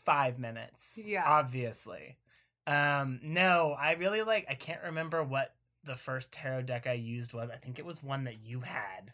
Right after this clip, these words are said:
Speaker 2: Well, no, I think it, we got you the moon deck, right?
Speaker 1: Well, you had one before that, I think. And then we decided to get one together.
Speaker 2: Oh, yeah.
Speaker 1: And it was the moon tarot deck. And then it,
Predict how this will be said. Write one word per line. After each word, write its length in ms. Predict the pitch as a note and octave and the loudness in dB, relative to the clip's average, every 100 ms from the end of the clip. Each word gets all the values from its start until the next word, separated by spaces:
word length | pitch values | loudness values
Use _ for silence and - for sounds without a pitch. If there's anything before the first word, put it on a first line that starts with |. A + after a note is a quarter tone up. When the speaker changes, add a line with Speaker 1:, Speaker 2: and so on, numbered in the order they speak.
| _ - | _ -8
Speaker 2:
Well, 120 | C#4 | 2
no, 120 | F#4 B3+ | 4 4
I 120 | C#4+ | 2
think 220 | D4 E4+ | 0 -6
it, 200 | G#4 F4 | -6 -6
we 200 | B3+ C4 | -8 -2
got 200 | C4 A#3+ | 2 2
you 80 | C4 | 0
the 100 | G3+ | -4
moon 380 | F3+ F3 D#4 G4+ | -6 -6 -6 -4
deck, 300 | D#3+ A2+ - | -2 -2 -4
right? 540 | F3+ D#3 G3+ F4+ B3 G3+ | -6 -2 -2 -4 -8 -12
Speaker 1:
Well, 520 | C#3 E3 F#3 F#3 F3 - _ _ - | 0 4 4 4 -2 -8 _ _ -14
you 200 | E3 F3+ | -8 0
had 200 | G3 G3 | 4 4
one 160 | G3 F#3 | 4 0
before 360 | D#3 - D3 | -2 0 2
that, 200 | C3+ B2 - | 2 0 -2
I 120 | C3+ | -6
think. 540 | B2+ C3 A#2+ A2 - - - | -4 -6 -6 -8 -14 -16 -6
And 160 | C3 | -2
then 140 | C#3 C#3+ | -2 -2
we 100 | C#3+ | -2
decided 500 | C#3+ D3+ C#3+ C#3 C3+ | -2 0 0 0 -4
to 60 | |
get 320 | A#2+ C3 C3+ C3+ | -4 -2 -4 -4
one 340 | C3 B2+ A#2+ | -4 -2 -4
together. 880 | A#2+ A#2+ C3+ C3+ B2+ A2 G#2+ A2+ A#2+ _ _ _ - - _ _ - | -6 -4 0 0 0 -4 -6 -8 -10 _ _ _ -20 -20 _ _ -12
Speaker 2:
Oh, 160 | A#3 C4 | -8 -6
yeah. 640 | C4 C4+ C#4+ C#4 A3+ F3 | -4 2 6 8 8 6
Speaker 1:
And 20 | |
it 40 | D#3+ | 4
was 140 | C3 B2+ | -2 -8
the 80 | C#3 | -10
moon 500 | C#3 D3 D#3+ D#3+ D3 | -4 -2 0 -2 -4
tarot 460 | D3 C3 B2+ B2 | -4 0 0 -2
deck. 340 | A#2+ A#2+ A#2+ - - | -4 -4 -4 -8 -8
And 160 | C3 B2 | -4 -2
then 180 | C3 | 0
it, 160 | C3 | -2